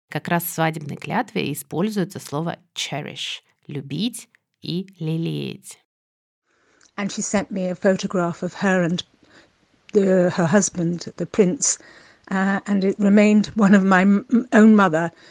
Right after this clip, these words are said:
Speaker 2: who ne-, who, who died at nearly a hundred.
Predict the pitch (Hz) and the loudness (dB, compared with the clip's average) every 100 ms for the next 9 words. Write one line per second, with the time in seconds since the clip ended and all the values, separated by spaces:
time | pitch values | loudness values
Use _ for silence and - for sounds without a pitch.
0 | _ - 226 196 220 214 - 220 180 - | _ -6 2 6 8 6 4 0 0 -2
1 | 190 208 214 202 196 185 190 202 156 - | 0 0 2 0 0 -4 -6 -8 -8 -8
2 | - 208 185 180 175 185 180 - - | -4 -2 0 0 0 0 -2 -6 -12